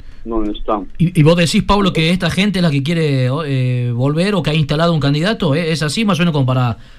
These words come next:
Speaker 2: para entender un poquito?
Speaker 1: Exactamente, es la gente que lo buscó al señor Galán ahora.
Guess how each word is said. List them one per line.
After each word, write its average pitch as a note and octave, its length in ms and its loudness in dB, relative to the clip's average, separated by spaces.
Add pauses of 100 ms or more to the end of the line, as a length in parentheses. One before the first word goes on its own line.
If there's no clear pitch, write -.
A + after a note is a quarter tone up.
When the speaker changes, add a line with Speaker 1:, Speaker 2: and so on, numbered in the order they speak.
(160)
Speaker 2:
para C3+ 140 0
entender D3+ 320 2
un D3+ 100 4
poquito? D#3 540 2 (840)
Speaker 1:
Exactamente, D3 840 -4
es D#3 80 -2
la D3 80 -6
gente D#3+ 260 -6
que - 100 -12
lo A2+ 80 -6
buscó B2+ 260 -6
al C#3 100 -6
señor C3+ 160 -4
Galán C#3 320 -2
ahora. B2 300 -2